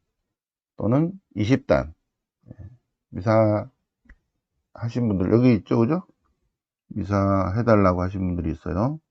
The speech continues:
어, 누구, 누구지? 음.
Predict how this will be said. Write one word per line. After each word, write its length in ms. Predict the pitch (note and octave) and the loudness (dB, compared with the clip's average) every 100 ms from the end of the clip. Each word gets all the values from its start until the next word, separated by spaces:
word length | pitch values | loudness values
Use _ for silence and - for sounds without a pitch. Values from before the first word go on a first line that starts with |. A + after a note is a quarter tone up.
| _ | _
어, 640 | F#2+ - - F2 F2+ - F2 | -16 -14 -14 -14 -14 -12 -8
누구, 280 | E2+ E2 F2 | -8 -8 -8
누구지? 420 | - F2 A#2+ C#3+ _ _ _ _ _ _ _ _ _ _ _ _ _ _ _ _ _ _ _ - | -8 -10 -10 -12 _ _ _ _ _ _ _ _ _ _ _ _ _ _ _ _ _ _ _ -16
음. 300 | F#2 F2 | -14 -14